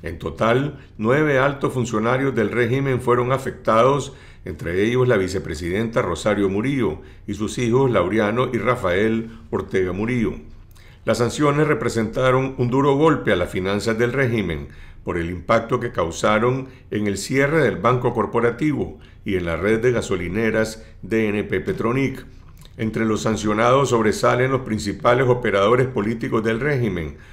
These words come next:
como el presidente del Parlamento, Gustavo Porras, el presidente del Consejo Electoral, Lumberto Campbell, y el ejecutor de la represión en Masaya, el comisionado Ramón Avellán.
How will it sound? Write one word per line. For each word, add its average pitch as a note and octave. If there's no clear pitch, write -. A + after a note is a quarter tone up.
como F2+
el D#2+
presidente F2+
del A2+
Parlamento, G#2+
Gustavo G#2
Porras, A2+
el F2+
presidente G#2+
del B2
Consejo A2
Electoral, A2+
Lumberto G#2+
Campbell, G#2+
y A2
el G#2+
ejecutor A2+
de G#2+
la F2
represión F#2
en G#2+
Masaya, A2
el B2
comisionado G2
Ramón F2+
Avellán. G2+